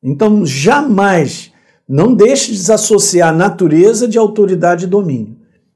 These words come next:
Restaurou a natureza? Restaurou o domínio e a autoridade. Adão perdeu a sua natureza, o homem morreu espiritualmente, ele perdeu o domínio e a autoridade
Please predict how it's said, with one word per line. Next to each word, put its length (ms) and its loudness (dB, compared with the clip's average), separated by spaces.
Restaurou 1040 2
a 80 -2
natureza? 640 0
Restaurou 640 -8
o 20 -4
domínio 360 -6
e 20 -6
a 20 -6
autoridade. 580 -16
Adão 580 0
perdeu 880 0
a 40 0
sua 280 -2
natureza, 680 -4
o 120 -8
homem 220 -8
morreu 440 -2
espiritualmente, 800 -8
ele 220 -8
perdeu 720 -8
o 40 -6
domínio 520 -8
e 20 -16
a 40 -16
autoridade 600 -20